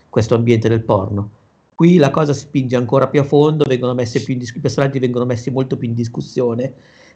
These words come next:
e, non so come dire, evolvono. Cioè, tanti personaggi che nella prima stagione erano un po', non dico macchiettistici, però, eh, stavano un po' più sullo sfondo, qui emergono moltissimo. Ad esempio la sua assistente, la,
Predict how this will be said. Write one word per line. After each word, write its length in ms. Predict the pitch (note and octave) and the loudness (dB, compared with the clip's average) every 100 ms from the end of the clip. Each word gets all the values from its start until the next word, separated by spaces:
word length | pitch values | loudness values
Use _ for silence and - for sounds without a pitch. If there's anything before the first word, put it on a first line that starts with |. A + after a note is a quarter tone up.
| _ | _
e, 680 | D#3 C#3 C3 B2+ B2 B2 A#2+ _ _ _ _ _ _ - - | 4 6 6 6 2 -2 -12 _ _ _ _ _ _ -14 -6
non 140 | A#3+ F3 | -2 0
so 80 | G3+ | 0
come 160 | D#3+ | 0
dire, 360 | C3 A#2+ A#2+ - _ _ _ _ _ | 0 -2 -4 -12 _ _ _ _ _
evolvono. 840 | - C#3+ D3+ C#3+ A#2+ B2+ A#2+ A#2 - _ | -2 0 2 2 0 -4 -6 -8 -16 _
Cioè, 140 | - | -4
tanti 240 | D3 D3+ | -2 0
personaggi 400 | D#3+ D3 D#3+ C3+ | -2 0 -2 -2
che 80 | B2 | -2
nella 100 | B2 | -2
prima 220 | B2 C#3 | -2 -2
stagione 260 | C3 C#3+ C#3+ | -2 0 0
erano 200 | B2 A#2+ | 2 0
un 100 | A#2+ | 0
po', 340 | C3 C3+ - _ - | 0 0 -4 _ -12
non 180 | F#3 B2+ | -6 -2
dico 220 | C#3+ D#3 | 0 0
macchiettistici, 1040 | C3+ - C3+ A#2+ - C3 A#2 - A2 A#2 | 0 -2 -4 -4 -6 -6 -6 -6 -6 -6
però, 360 | A2+ B2+ A#2 A2 - - - - | 0 0 0 -4 -18 -20 -18 -10
eh, 880 | G#2+ G#2+ G#2 G#2 G2+ F#2+ - - | -8 -8 -8 -10 -10 -12 -14 -18
stavano 320 | - A#2+ A#2+ | -8 -2 -2
un 80 | B2+ | -2
po' 80 | B2 | -2
più 100 | C3+ | -2
sullo 160 | - C#3+ | 0 0
sfondo, 380 | C#3+ D3 D3 | 2 4 2
qui 140 | D3 C#3 | 4 2
emergono 400 | B2 A#2 A2+ A2+ | 2 0 0 0
moltissimo. 420 | A2 C#3 B2 A2+ | 0 -2 -2 -2
Ad 80 | G#2+ | 0
esempio 240 | C#3 C#3 | 0 0
la 80 | A2+ | -2
sua 140 | A2 | -2
assistente, 640 | B2 B2+ A#2 C#3 B2 G#2 G#2+ | -4 -4 -2 0 0 0 -2
la, 220 | G#2+ | -2